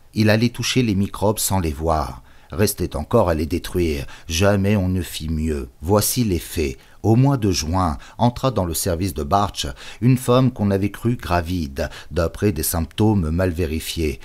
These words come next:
Semmelweis, à son tour, l'examine et découvre chez elle un cancer du col utérin.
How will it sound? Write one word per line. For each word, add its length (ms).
Semmelweis, 600
à 40
son 200
tour, 240
l'examine 600
et 100
découvre 460
chez 200
elle 240
un 100
cancer 540
du 140
col 260
utérin. 560